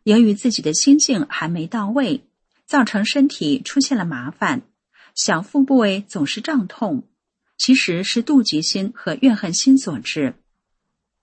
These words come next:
有一天早上醒来，我浑身筋骨疼痛，小腹胀痛。我对丈夫说：“我劳苦了。”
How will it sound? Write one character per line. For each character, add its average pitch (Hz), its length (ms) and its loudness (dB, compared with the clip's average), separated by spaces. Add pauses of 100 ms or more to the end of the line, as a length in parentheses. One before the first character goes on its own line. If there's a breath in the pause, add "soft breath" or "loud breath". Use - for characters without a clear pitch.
(680)
有 214 120 2
一 214 100 4
天 311 340 -2
早 202 160 -4
上 240 180 -2
醒 160 240 -2
来， 139 300 -2 (380)
我 196 120 0
浑 190 240 -2
身 226 340 2
筋 285 220 2
骨 147 140 -6
疼 127 280 -6
痛， 170 400 -6 (120)
小 131 260 -4
腹 - 200 -6
胀 208 300 -2
痛。 - 340 -6 (920)
我 160 100 -2
对 185 140 -4
丈 185 220 -6
夫 156 140 -12
说 175 380 -6 (540)
：“我 156 160 -6
劳 143 280 -6
苦 165 320 -4
了。” 135 340 0